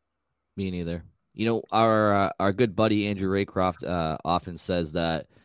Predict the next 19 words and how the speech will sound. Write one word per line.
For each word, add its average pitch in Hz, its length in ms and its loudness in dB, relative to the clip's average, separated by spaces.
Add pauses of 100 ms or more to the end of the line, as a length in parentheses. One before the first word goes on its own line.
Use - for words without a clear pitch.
(400)
um, 78 480 -10
he, - 160 -20 (480)
dr-, - 140 -6 (100)
uh, - 40 -8 (600)
prospects 156 460 -2
can 147 100 -6
be 143 80 0
overrated. 147 460 -2 (280)
Like, 92 300 -6
if 104 160 -10
you 131 80 -2
can 143 80 -12
go 156 140 0
out 156 120 0
there 139 140 0
and 127 100 -8
get 131 100 0
a 117 60 0
sure, 120 340 -2